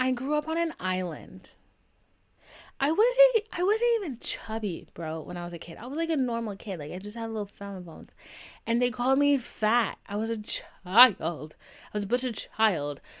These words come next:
So, like, literally, I think I was put on my first diet at, like, seven. Trauma, trauma, traumatized, okay? And then I remember, like, when I was, like, well, maybe around the same age, like, maybe, like, nine,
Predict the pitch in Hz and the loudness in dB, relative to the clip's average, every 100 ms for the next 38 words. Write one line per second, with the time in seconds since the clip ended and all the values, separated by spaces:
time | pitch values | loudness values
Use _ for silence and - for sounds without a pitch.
0 | - - 294 285 240 269 311 302 262 262 | -16 -2 2 2 4 2 4 4 4 2
1 | 262 254 - 240 233 214 - 214 190 185 | 0 -4 -4 -2 0 -2 -2 -4 -4 -4
2 | 196 156 175 170 - 190 175 127 135 127 | -4 -6 -8 -8 -6 -6 -6 -8 -10 -14
3 | _ - 226 226 180 - - - 208 110 | _ -10 -2 -2 -2 -8 -14 -6 -6 -6
4 | - - 247 220 - 135 151 190 214 240 | -14 -8 -6 -6 -8 -14 -10 -8 -4 -6
5 | 240 - - - - 254 254 240 233 240 | -8 -16 -16 -16 -2 2 4 2 2 0
6 | 240 214 196 190 180 180 170 - _ _ | 0 -2 -4 -4 -2 -2 -4 -10 _ _
7 | _ _ _ _ _ - - - 302 330 | _ _ _ _ _ -10 -8 -2 -2 0
8 | 240 285 330 320 311 302 311 339 196 190 | 0 0 2 0 -2 -2 -2 -2 -2 -2
9 | 196 202 226 226 190 165 160 208 285 311 | -2 0 0 0 -2 -4 -4 -2 -2 -4